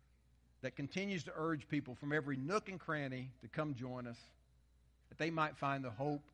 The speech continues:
healing, and redemption that we have in a relationship with Jesus Christ. Our assignment is to urge hungry people to come and feast, and then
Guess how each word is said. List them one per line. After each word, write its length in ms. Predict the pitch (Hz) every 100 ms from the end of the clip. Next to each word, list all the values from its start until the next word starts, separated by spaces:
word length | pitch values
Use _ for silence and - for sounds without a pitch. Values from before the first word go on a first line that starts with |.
| - _
healing, 500 | 147 156 139 135 135 135
and 140 | 127
redemption 520 | 113 107 143 131 - 104 110 - _ _ _ _ _ _ _
that 100 | -
we 160 | 151 214
have 320 | 127 101 - - _ _ _ _ _ - - - _ _ _ _ _ _
in 80 | 139
a 40 | 131
relationship 640 | 131 151 117 117 - 113
with 120 | - 113
Jesus 380 | 131 123 104 -
Christ. 520 | 131 101 101 - - - - - - - _ _ _ _ - _ _ _ - - - - _ - _ - - -
Our 160 | 160 175
assignment 520 | - 226 247 233 196
is 140 | 175
to 100 | 196
urge 320 | 196 214 220 160
hungry 300 | 196 185 170
people 340 | 220 151 147
to 80 | 139
come 280 | - 190 196
and 120 | 170
feast, 440 | - 240 160 -
and 180 | 165 156
then 320 | 196 208 190